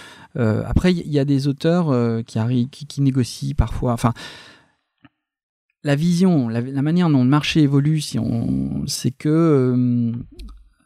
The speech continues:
il y a beaucoup de possibilités. Il faut, il faut aussi que chacun reconnaisse aussi ses capacités et ses forces, euh, ses limites. Euh, voilà, donc, euh, euh, donc, euh, euh,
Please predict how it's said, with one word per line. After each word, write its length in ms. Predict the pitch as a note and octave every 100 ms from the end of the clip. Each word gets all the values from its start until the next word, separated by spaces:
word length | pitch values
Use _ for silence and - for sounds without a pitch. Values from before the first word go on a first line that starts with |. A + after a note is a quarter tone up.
| _
il 280 | - F#2+ -
y 60 | B2
a 60 |
beaucoup 240 | C#3+ - F3
de 60 |
possibilités. 600 | - D3 D3 C#3 D3 G3+
Il 60 | G3+
faut, 160 | C#3+
il 100 | A#2+
faut 160 | - C3+
aussi 300 | C3+ - F3+
que 100 | C#3
chacun 320 | - C#3 E3
reconnaisse 460 | D3 D3+ D3+ D#3+ C3+
aussi 240 | - D3
ses 160 | - C3+
capacités 1800 | C3+ C#3 C3+ - - D3+ D3+ F3 C3+ B2+ B2 B2 B2 B2 A#2+ A#2+ A#2+ B2+
et 40 |
ses 160 | B2+ B2+
forces, 480 | - C3 D#3 - B2+
euh, 460 | A#2+ B2+ B2 B2
ses 160 | B2+ B2
limites. 580 | B2 B2+ D3 E3+ F3 C3
Euh, 480 | A#2+ A#2+ A#2 A#2 B2
voilà, 280 | D#3 D3
donc, 260 | B2 A#2+ -
euh, 80 | A#2 - _ _ _ _ _ _ _ _ -
euh, 160 | A#2+ A#2 - - - - - - -
donc, 360 | - B2+ B2 B2+
euh, 460 | A#2 A#2 A#2 A2 - - - _
euh, 960 | A#2+ A2 A2+ A2+ - - G1+ G1+ - G1+